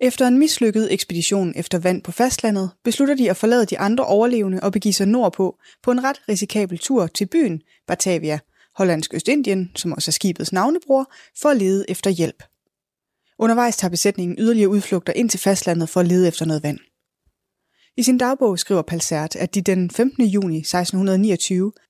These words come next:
sejler igennem en kanal mellem et rev og kysten og finder en åbning omkring middagstid ved en breddegrad, som de gætter på er omkring treogtyve grader syd, hvor de kan gå i land, og hvor de endelig finder drikkevand. Gruppen tilbringer natten på land.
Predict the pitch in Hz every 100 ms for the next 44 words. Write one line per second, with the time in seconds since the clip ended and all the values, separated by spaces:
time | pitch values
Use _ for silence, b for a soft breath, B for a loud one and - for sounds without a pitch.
0 | _ - 240 240 247 294 277 226 185 180
1 | 190 196 165 175 170 156 160 175 196 -
2 | 254 254 - 202 - - 240 220 - 254
3 | 262 247 - 190 208 190 - 254 285 -
4 | 254 254 B B B 214 208 247 220 -
5 | 190 180 196 190 180 202 220 202 170 175
6 | 196 196 - 226 - 196 185 170 156 -
7 | 196 269 B B B 208 196 196 170 185
8 | 269 254 _ - 214 202 - 165 170 180
9 | - - 196 175 170 151 135 - _ _
10 | _ _ _ - 277 294 302 - 202 185
11 | 160 156 160 175 175 165 151